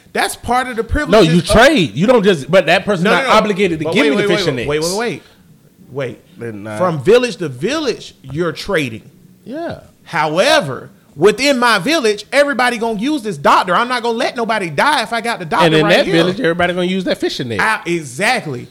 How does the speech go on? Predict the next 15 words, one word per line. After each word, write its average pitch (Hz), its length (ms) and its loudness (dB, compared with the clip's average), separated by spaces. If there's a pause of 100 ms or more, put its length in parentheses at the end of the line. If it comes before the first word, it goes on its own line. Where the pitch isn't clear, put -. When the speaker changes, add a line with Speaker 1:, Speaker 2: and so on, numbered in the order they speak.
(140)
Speaker 1:
So 180 580 -2 (200)
in 214 180 -2
this 226 220 -4
village 226 480 -2
of 196 180 0
the 208 80 -6
United 233 340 0
States 240 260 -4
of 214 80 -6
America, 269 440 0
we 269 160 -4
got 277 240 2
plenty 381 320 2
of 349 100 0
doctors. 180 600 -2